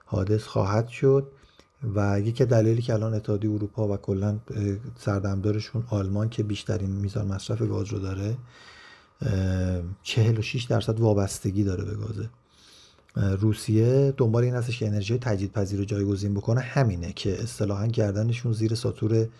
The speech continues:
روسیه نباشد. ولی خب الان اتفاق افتاده، همین الانش هم گاز روسیه بیست درصد گرون شده، اه، و حتی تهدیدم کرده که اگر بخواید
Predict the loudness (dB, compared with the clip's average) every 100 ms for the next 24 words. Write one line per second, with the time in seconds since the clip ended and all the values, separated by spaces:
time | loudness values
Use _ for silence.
0 | -20 -20 -18 -4 -2 -2 -2 0 2 4
1 | 6 4 2 -6 -12 -14 -20 _ -20 -20
2 | -20 -20 _ 4 6 6 6 6 4 2
3 | 2 2 0 0 -2 0 0 0 2 4
4 | 4 2 2 0 2 2 2 2 0 0
5 | -4 -6 -4 -4 -4 -8 -8 -4 -2 -2
6 | -2 -6 -4 -2 -2 -2 -4 -2 -2 -2
7 | -6 _ -20 -20 _ -4 0 2 2 0
8 | 0 0 0 0 -2 -6 -12 _ -2 0
9 | 2 0 0 0 0 2 0 0 -2 -2
10 | -2 0 -2 -2 -2 -4 -4